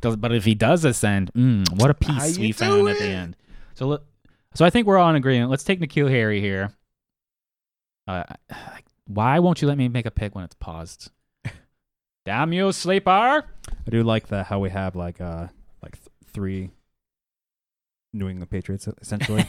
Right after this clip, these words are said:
Speaker 1: <laughs> Yeah, right.
Speaker 2: <laughs>
Speaker 1: All right, New England Patriots defense taken next. Kirk Cousins, Preston Williams, James Washington, Jamison Crowder,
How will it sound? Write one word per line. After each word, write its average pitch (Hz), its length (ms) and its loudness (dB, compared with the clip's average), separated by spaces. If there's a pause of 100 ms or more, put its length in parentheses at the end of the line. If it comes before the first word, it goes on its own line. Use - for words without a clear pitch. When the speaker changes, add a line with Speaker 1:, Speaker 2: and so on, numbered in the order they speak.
Speaker 1:
<laughs> - 100 -2
Yeah, 143 260 4
right. 175 420 4
Speaker 2:
<laughs> - 180 2
Speaker 1:
All 143 140 -2
right, 127 300 8
New 139 100 6
England 156 200 4
Patriots 147 340 0
defense 143 340 0
taken 139 280 0
next. 139 320 2
Kirk - 340 4
Cousins, 156 440 2
Preston 143 460 2
Williams, 143 380 2
James 170 340 0
Washington, 135 720 0
Jamison 147 480 -2
Crowder, 135 600 0